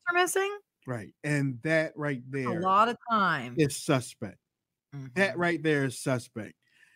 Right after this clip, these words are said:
Speaker 1: Yeah.
Speaker 2: You went with her on July second. You ended up in Florida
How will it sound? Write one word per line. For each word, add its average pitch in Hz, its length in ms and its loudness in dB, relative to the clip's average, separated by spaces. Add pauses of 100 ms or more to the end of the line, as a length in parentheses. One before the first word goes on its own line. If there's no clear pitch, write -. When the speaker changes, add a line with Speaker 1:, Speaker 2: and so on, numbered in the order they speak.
Speaker 1:
Yeah. 143 140 -16
Speaker 2:
You 190 220 6
went 208 340 4
with 170 280 4
her 143 340 2
on 143 200 4
July 135 320 0
second. 123 460 -2
You 165 240 -4
ended 175 300 6
up 233 180 -2
in 147 140 2
Florida 143 540 2